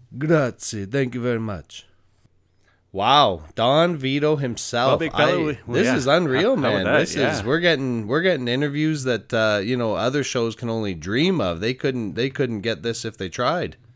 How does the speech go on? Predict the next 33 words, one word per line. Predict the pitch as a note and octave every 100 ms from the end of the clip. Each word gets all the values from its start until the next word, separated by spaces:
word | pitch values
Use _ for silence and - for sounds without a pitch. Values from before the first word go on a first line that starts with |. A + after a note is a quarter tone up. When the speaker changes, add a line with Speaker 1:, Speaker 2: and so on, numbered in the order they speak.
| _ _ _ _ _
Speaker 3:
Well, | F3+
they're | A#3
all | C4
going | F#3 C#3+
for |
the | B2+
same | A2 C3 A#2 A2+ A2
experts | A2 G#2 - A2+ A2
that | G#2+
are | G2+
on | G#2 G#2
T | - A2+
V | G2 G#2+ G#2 G#2+
and | G#2
everything. | G#2 G#2
We're, | A#2+ C#3
we're | F3 F#3+ G#3
looking | F#3 D#3
for | A#2
the | A2+
O | A2+ A2+
Gs, | F#2 G#2+ G2+ E2+
the | F#2
guys | G2+ F#2+
that | F#2
started, | - A2 G#2 F#2 F#2
you | F#2
know, | F2+ F2+ F2+
when | F#2 G#2
this | G2+ G2
was, | G2+ F2 E2 - -
you | F2
know, | D#2+